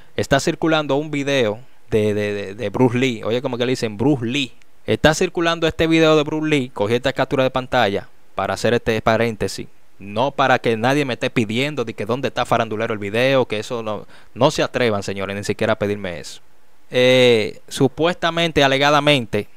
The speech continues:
pero estuve viendo el video, pero no, no, no creo que sea, ¿tú me entiendes? Porque no se ve el rostro, con, él está teniendo intimidad. Ahí como usted ve a Brulí, míralo ahí, con la cara de loco que usted lo está viendo ahí,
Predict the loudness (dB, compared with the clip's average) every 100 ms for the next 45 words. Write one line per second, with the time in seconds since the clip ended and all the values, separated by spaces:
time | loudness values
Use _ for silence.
0 | -18 -18 -18 -16 -6 -4 0 6 8 8
1 | 6 0 -2 0 2 2 0 0 2 2
2 | 0 0 0 -4 -8 -8 -8 -4 0 2
3 | 2 0 2 6 6 6 2 -2 0 0
4 | -2 -6 -6 -6 -6 -6 -4 -4 -6 -14
5 | -10 0 2 4 2 2 2 4 4 4
6 | 0 0 -2 -18 -18 -6 -6 -4 -4 -2
7 | -2 0 0 -4 -4 -4 -2 0 4 4
8 | 2 -4 -2 0 4 4 4 4 4 4
9 | 6 6 4 0 2 4 6 6 6 6
10 | 2 0 0 0 -2 2 2 2